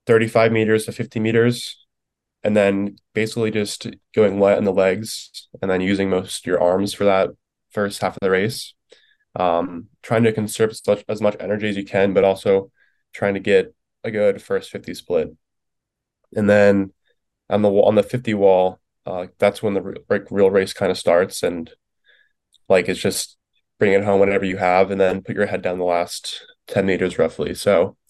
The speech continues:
um, I knew my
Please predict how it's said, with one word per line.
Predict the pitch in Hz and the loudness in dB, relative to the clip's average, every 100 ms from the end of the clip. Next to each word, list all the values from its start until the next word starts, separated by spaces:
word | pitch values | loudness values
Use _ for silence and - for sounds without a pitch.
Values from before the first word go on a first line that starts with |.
| - - - - - | -20 -20 -20 -14 0
um, | 92 92 90 90 87 - _ _ _ _ _ _ - | 2 4 2 0 -8 -12 _ _ _ _ _ _ -2
I | 120 | 4
knew | 135 147 | 6 6
my | 123 113 104 | 6 6 4